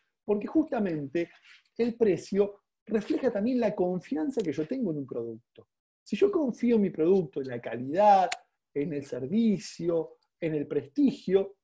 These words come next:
¿qué necesidad tengo de recurrir a descuentos tan altos? ¿Sí? Entonces mi cliente, en ese sentido,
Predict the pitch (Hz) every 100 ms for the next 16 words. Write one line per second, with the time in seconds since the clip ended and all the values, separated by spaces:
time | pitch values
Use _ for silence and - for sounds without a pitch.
0 | - 339 359 - - 220 202 220 220 196
1 | 160 156 185 190 139 - 175 160 - 147
2 | 139 113 110 - - - _ 175 233 -
3 | _ _ 160 196 220 208 208 220 254 254
4 | 320 - 208 208 - 226 220 226 240 233
5 | -